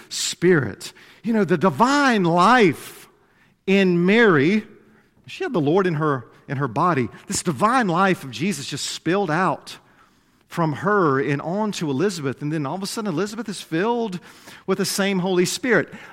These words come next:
This actually made sense to me. I mean, if you think about a f-, big bonfire or something, I mean, those who are closest to a fire radiate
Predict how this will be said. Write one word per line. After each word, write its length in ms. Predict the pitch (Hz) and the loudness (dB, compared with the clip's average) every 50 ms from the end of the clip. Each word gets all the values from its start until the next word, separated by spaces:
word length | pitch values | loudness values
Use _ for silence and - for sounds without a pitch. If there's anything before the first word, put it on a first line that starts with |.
| - | -8
This 240 | - 170 359 403 - 254 - - | 0 2 2 4 4 2 2 4
actually 400 | 190 226 208 - - 208 190 170 | 4 4 4 2 0 2 2 4
made 180 | 170 165 151 | 4 2 2
sense 520 | - - - - 196 196 190 - - - - | 0 -2 -2 0 0 0 0 -2 -8 -8 -6
to 60 | 156 | -6
me. 380 | 123 117 104 98 98 98 113 - _ _ _ _ _ _ _ _ _ _ _ _ _ _ - | -4 -4 -4 -4 -6 -6 -8 -12 _ _ _ _ _ _ _ _ _ _ _ _ _ _ -20
I 20 | _ _ - - - - - - - - | _ _ -20 -20 -20 -20 -20 -14 -6 -2
mean, 100 | 240 240 | 2 2
if 60 | 233 | 2
you 80 | 220 | 4
think 120 | 220 240 233 | 2 2 4
about 180 | 208 196 180 | 6 6 6
a 40 | 151 | 4
f-, 160 | - - - - - 135 | 2 -6 -14 -16 -6 0
big 240 | 107 202 180 123 - | 2 2 2 2 2
bonfire 720 | 143 151 165 170 165 151 - 160 147 151 151 147 143 143 139 | 2 4 4 4 2 2 2 2 4 4 4 2 2 0 0
or 80 | 135 | -2
something, 420 | 127 - - 151 143 123 - 139 131 | -4 -2 -2 -4 -4 -4 -4 -6 -6
I 40 | 135 | -6
mean, 220 | 139 135 135 110 | -6 -6 -4 -2
those 380 | 123 226 277 320 339 302 202 - | 0 0 2 2 0 -2 -4 -4
who 140 | 214 196 | -4 -2
are 120 | 160 143 135 | 0 -2 -2
closest 840 | - - 120 117 170 185 190 180 - - 170 160 143 - - - - - | -4 -6 -6 -2 0 0 0 -2 -2 -2 -2 -2 -2 -4 -6 -12 -10 -6
to 220 | 156 151 139 135 | -4 -4 -2 -4
a 40 | 117 | -4
fire 920 | 104 - - - - 151 143 139 123 113 98 95 92 95 92 117 156 165 - _ _ _ _ _ _ _ _ _ _ _ _ _ _ _ _ _ _ _ _ _ _ _ - | -6 -8 -16 -6 -2 0 2 2 2 0 -2 -2 -8 -8 -6 -8 -8 -8 -10 _ _ _ _ _ _ _ _ _ _ _ _ _ _ _ _ _ _ _ _ _ _ _ -18
radiate 960 | 127 120 127 175 240 311 302 285 202 180 147 139 123 120 123 135 165 - - | -12 -4 0 2 4 4 4 4 4 4 4 2 2 2 0 0 -2 -4 -8